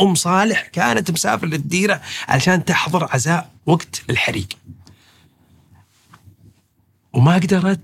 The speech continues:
تاخذ حفيدتها لما جت تروح بحجة إن عندها مدرسة. انتهى اليوم.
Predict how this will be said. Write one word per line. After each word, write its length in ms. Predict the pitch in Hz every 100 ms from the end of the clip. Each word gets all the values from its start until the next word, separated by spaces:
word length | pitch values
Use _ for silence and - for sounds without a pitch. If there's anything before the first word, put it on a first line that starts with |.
| -
تاخذ 320 | 165 156 143
حفيدتها 680 | - 127 127 151 - 156 175
لما 220 | 143 127
جت 220 | 117 110
تروح 460 | - 95 90 - 87 90 - _ _ _ _ _ _ _ _
بحجة 340 | - 165 151 -
إن 100 | 131
عندها 300 | 127 143 147
مدرسة. 420 | 131 95 - - - - _ _ _ _ _ _ _ _ _ _ _ _ _ _ _ _ _ _ _ - - - _ _ _ -
انتهى 240 | - 139
اليوم. 380 | 123 123 107 151